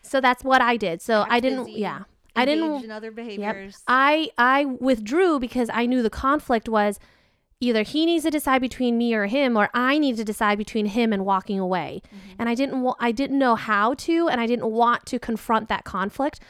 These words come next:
Speaker 1: so I would stonewall.
Speaker 2: Yeah.
Speaker 1: Yeah.
Speaker 2: I can remember,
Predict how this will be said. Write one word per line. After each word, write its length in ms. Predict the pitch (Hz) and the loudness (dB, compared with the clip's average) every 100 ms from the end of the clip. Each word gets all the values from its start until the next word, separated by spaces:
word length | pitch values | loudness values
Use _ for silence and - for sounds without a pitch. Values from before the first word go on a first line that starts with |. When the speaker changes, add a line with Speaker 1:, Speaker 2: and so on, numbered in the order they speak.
| - | -10
Speaker 1:
so 220 | - 233 | -2 0
I 200 | 208 226 | 2 2
would 160 | 208 - | 0 -2
stonewall. 640 | 196 180 165 127 110 _ _ _ | -6 -6 -6 -10 -12 _ _ _
Speaker 2:
Yeah. 220 | 196 156 202 _ _ _ _ | -20 -20 -20 _ _ _ _
Speaker 1:
Yeah. 260 | 220 185 - | -8 -8 -8
Speaker 2:
I 40 | - | -12
can 100 | 453 | -16
remember, 480 | 440 262 220 208 196 | -14 -14 -14 -16 -18